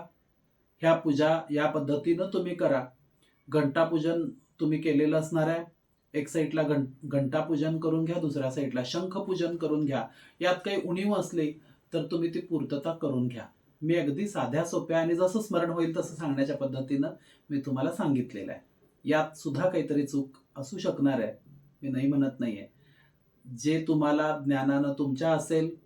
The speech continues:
माझ्याकडं काही राहिलं, राहिलेलं असेल तर मला नक्की कमेंटमध्ये सांगा, आपण त्याचीही पूर्तता करून घेऊया. चला तर मग,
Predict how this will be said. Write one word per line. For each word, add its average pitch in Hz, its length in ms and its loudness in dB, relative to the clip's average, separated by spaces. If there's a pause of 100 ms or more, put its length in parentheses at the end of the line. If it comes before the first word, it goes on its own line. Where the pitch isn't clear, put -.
माझ्याकडं 160 460 0
काही 151 200 0
राहिलं, 139 500 2
राहिलेलं 139 440 4
असेल 139 300 0
तर 143 80 -4
मला 135 220 2
नक्की 131 340 -4
कमेंटमध्ये 170 600 -2
सांगा, 139 320 2 (480)
आपण 143 260 -2 (120)
त्याचीही 165 480 0
पूर्तता 160 540 -2 (320)
करून 139 280 2
घेऊया. 98 300 -8 (580)
चला 160 300 4
तर 156 100 2
मग, 170 240 0